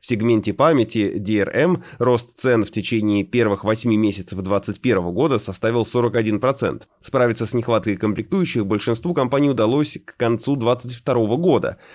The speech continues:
Но это привело к новой проблеме. Из-за того, что они нарастили производство, а спрос к тому времени стабилизировался, возник переизбыток товара. В итоге цены на комплектующие, в том числе компьютерную память, начали падать.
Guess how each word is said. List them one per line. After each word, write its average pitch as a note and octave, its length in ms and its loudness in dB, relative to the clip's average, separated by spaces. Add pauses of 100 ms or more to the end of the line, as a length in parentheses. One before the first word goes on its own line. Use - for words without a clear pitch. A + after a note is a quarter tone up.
(120)
Но A2+ 160 2
это F3+ 220 0
привело E3+ 340 2
к - 80 -10
новой D#3+ 320 4
проблеме. F#2 500 0
Из-за F#2 160 -4
того, G#2+ 220 0
что A#2 160 0
они A#2 240 2
нарастили A#2 480 0
производство, G2+ 720 0
а G#2 120 0
спрос C#3+ 420 0
к - 40 -18
тому G2+ 220 0
времени F#2+ 300 0
стабилизировался, G#2+ 920 -2 (240)
возник G#2 400 0
переизбыток A#2 540 0
товара. C#3+ 420 2 (240)
В A2+ 100 0
итоге C3+ 240 2
цены C3 280 2
на B2 80 2
комплектующие, A#2+ 680 0
в - 20 -12
том A2 140 0
числе A2+ 280 -4
компьютерную G#2 560 0
память, A2 460 0
начали A#2 320 0
падать. C3 500 0